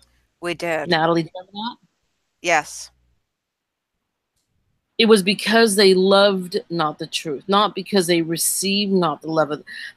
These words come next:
Speaker 2: because you know what this is saying? Oh, we talked about this before, 'cause I remember saying that the way this is positioned now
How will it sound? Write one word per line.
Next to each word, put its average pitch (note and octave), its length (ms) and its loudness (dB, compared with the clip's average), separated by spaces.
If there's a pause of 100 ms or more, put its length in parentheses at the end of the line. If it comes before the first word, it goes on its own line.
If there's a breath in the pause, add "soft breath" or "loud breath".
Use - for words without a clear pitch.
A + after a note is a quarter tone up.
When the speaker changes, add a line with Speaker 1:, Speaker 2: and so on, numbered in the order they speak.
Speaker 2:
because A3+ 220 2
you C#4 80 4
know E4 60 6
what E4 100 2
this C#4 120 0
is A3 140 0
saying? F#3+ 720 2 (1300)
Oh, A#3+ 100 6
we C#4+ 140 4
talked D#4+ 320 0
about A3+ 160 -2
this F#3+ 120 -2
before, F#3+ 400 0
'cause F3+ 120 -8
I G3 40 2
remember G#3 240 0
saying A3 440 0
that F#3 120 0
the F#3+ 80 0
way G#3 220 2
this C4+ 240 -4
is F3+ 140 -6 (500)
positioned G3 560 2
now F#3 500 0